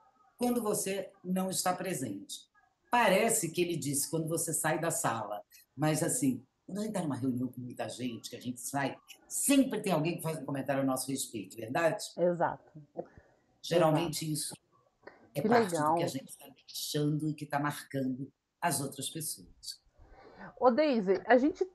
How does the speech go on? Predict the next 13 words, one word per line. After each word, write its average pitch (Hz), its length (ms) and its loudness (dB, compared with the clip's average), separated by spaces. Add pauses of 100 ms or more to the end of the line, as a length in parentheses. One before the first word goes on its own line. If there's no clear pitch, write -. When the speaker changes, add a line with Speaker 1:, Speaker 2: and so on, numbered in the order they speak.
(480)
Speaker 2:
é, 196 960 10 (640)
a 208 60 2
gente 254 220 4
tem 403 260 6
como 214 800 8 (600)
identificar, 196 1200 8 (160)
né, 170 440 2
sem 262 280 6
ajuda, 190 640 4 (180)
tá? 180 320 4 (520)
Se - 220 2
a 214 100 12
gente 220 840 2